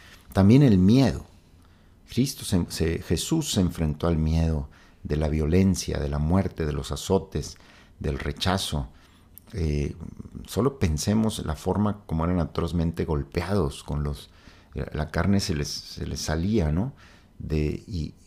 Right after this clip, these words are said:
pues claro que eso da miedo. Y la muerte, claro que da miedo. Aún a Jesús le daba miedo la muerte. Es una, es una violencia la muerte. Cristo sufre también la herida de impotencia. Se sometió voluntariamente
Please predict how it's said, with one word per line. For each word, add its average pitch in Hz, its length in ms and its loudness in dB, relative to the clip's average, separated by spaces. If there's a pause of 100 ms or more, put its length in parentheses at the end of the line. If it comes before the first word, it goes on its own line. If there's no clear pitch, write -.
pues - 140 -10
claro - 340 -10
que - 100 -12
eso 98 140 -4
da 92 120 2
miedo. 85 480 0
Y 80 80 -4
la 73 140 0
muerte, 80 420 0
claro - 400 -6
que 98 100 -2
da 85 100 4
miedo. 87 280 2
Aún 98 260 4
a 135 60 0
Jesús 113 420 -4
le 107 100 0
daba 80 220 0
miedo 80 300 -2
la 78 80 -2
muerte. 73 400 -6
Es - 120 -20
una, 92 280 0 (320)
es - 80 -4
una 107 140 6
violencia 85 680 2
la - 80 -8
muerte. 65 340 -8 (1600)
Cristo 98 340 0
sufre 85 340 0
también 82 580 0 (200)
la 85 100 -4
herida 78 240 0
de 73 80 -2
impotencia. 69 760 -8 (1600)
Se 82 180 -6
sometió 85 480 2
voluntariamente 85 1080 2